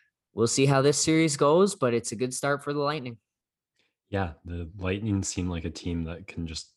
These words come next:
Speaker 2: might just quietly sneak into the Stanley Cup Finals, poised for a back-to-back, like, not ever playing more than six in a series. And we'll see what the narrative is when they get there, but I like them to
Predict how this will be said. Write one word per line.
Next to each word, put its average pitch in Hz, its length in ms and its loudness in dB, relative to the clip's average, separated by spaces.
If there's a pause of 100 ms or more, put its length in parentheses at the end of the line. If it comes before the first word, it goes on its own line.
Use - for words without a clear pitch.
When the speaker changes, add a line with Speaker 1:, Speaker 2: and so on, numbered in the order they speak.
(140)
Speaker 2:
might 82 240 -6
just - 260 -10
quietly 82 800 -4
sneak 80 420 -6
into 80 220 -4
the 80 160 -4
Stanley 80 420 -6
Cup - 240 -8
Finals, 78 600 -6 (560)
poised 80 340 -2
for 85 140 -2
a 78 40 -2
back-to-back, 76 680 -4 (180)
like, 76 300 -10
not 80 380 -6
ever 78 200 -6
playing 78 300 -8
more 78 200 -6
than 76 280 -6
six - 420 -8
in 78 80 -8
a 76 60 -8
series. 78 560 -4
And 80 320 -10 (800)
we'll 85 80 -8
see - 220 -4
what 82 180 -4
the 85 80 -6
narrative 78 460 -6
is 76 240 -8
when 78 120 -8
they 76 100 -10
get 78 220 -10
there, 78 160 -6
but 78 260 -12 (140)
I 80 80 -4
like 80 280 -6
them 78 300 -6
to 71 200 -6